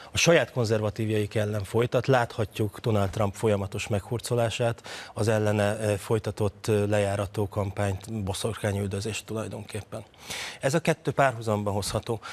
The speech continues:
Ö, Magyarország azért került a célkeresztben, mert sikeresek voltunk az elmúlt bő egy évtizedben.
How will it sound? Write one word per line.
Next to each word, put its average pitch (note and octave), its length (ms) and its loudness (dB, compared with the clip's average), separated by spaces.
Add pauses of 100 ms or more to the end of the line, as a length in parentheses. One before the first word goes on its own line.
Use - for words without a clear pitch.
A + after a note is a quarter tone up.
(220)
Ö, B2 180 4
Magyarország D#3 600 2
azért E3 460 2
került A#2 360 0
a G#2+ 40 2
célkeresztben, D3+ 920 0
mert C3+ 360 4
sikeresek A2 680 -4
voltunk A#2 500 -2
az G#2+ 120 -2
elmúlt G#2 400 0
bő G2+ 360 -2
egy G#2 220 -4
évtizedben. G2 640 -8